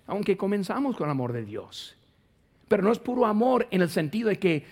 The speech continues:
pueden hacer lo que quieran porque Dios te ama y te les deja la vida y gusto que deben tener. No, hermano, eso no es bíblico. Nosotros encontramos lo que es nuestro deber. Pues, hermanos, aquí viene pedrada.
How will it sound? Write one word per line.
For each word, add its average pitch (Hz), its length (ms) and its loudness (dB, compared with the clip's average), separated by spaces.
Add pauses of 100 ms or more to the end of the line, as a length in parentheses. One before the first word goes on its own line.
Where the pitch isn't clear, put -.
(200)
pueden 240 360 2
hacer 202 240 -4
lo 208 100 -2
que 170 160 -2
quieran 214 360 0
porque 156 380 0
Dios 180 300 -2
te 196 140 -4
ama 202 380 0 (200)
y 240 260 2
te 190 260 0
les 170 280 2
deja 262 400 2
la 214 120 2
vida 226 300 2
y 175 40 6
gusto 220 400 2
que 180 140 -2
deben 185 240 0
tener. 180 560 0 (600)
No, - 80 -10
hermano, 175 240 -6
eso 180 200 -4
no 190 60 -2
es 180 80 -4
bíblico. 180 600 -6 (760)
Nosotros 185 680 -4
encontramos 139 920 -4 (280)
lo 165 320 2
que 151 240 -2
es 170 340 0
nuestro 139 340 -2
deber. 123 300 -4 (880)
Pues, 147 140 -2
hermanos, 143 460 -6 (580)
aquí 101 200 -12
viene 123 200 -4
pedrada. 123 560 -6